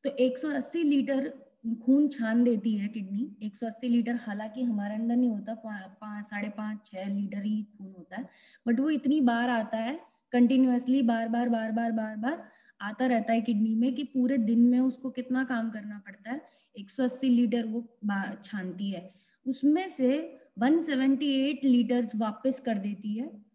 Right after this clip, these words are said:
यानी reabsorb कर ली जाती हैं चीजें filtrate में से वन सेवेंटी एट, और सिर्फ two liters करीब urination होता है। जो waste products होते हैं पूरे दिन में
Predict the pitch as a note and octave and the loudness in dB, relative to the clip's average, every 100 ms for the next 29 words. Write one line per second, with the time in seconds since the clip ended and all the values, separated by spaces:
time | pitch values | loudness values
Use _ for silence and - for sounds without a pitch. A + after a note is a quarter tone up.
0 | _ A3+ A#3 C4 A3+ B3 C4 A3 A3 B3 | _ -2 4 4 8 8 8 4 4 4
1 | A#3+ C4 A#3+ A#3+ A3+ G#3 B3+ C#4 C4+ B3 | 2 2 6 6 4 0 0 2 4 2
2 | A3+ C4+ F4+ - _ A#3+ G#3+ A#3 A#3 A#3 | 4 0 -2 -14 _ 0 2 0 0 2
3 | A#3 A#3 C4+ A#3 A#3+ B3 A#3 A3+ A#3 A#3 | 0 -2 -2 2 2 2 2 2 2 2
4 | A3 A#3+ - B3+ C4 - - D4 D#4 C#4+ | 0 -6 -4 -4 -4 -8 -18 -8 -6 -6
5 | - - E4 E4+ C4+ A3 A3 A3 - _ | -8 -4 -2 2 0 0 -2 -6 -10 _
6 | A3+ G3+ A#3+ C4+ - - _ _ - G3+ | -4 0 2 2 -2 -20 _ _ -4 4
7 | A#3 A3+ A3 A3 - D4 D4 G#3 F3+ - | 6 6 2 0 -2 -2 -2 -4 -8 -10
8 | E3+ D#3+ _ G3+ A#3 G#3 A3 A#3+ B3 - | -12 -14 _ 0 2 2 -2 -2 -2 -6
9 | A#3 A3 G#3+ - G#3+ F#3 G3+ B3+ F4+ - | -4 -2 -4 -6 -16 -16 -6 -4 -4 -12
10 | _ _ _ A#3 A#3+ B3+ G#3 A3 G#3 A#3+ | _ _ _ 4 8 8 6 4 2 0
11 | - - | -2 -10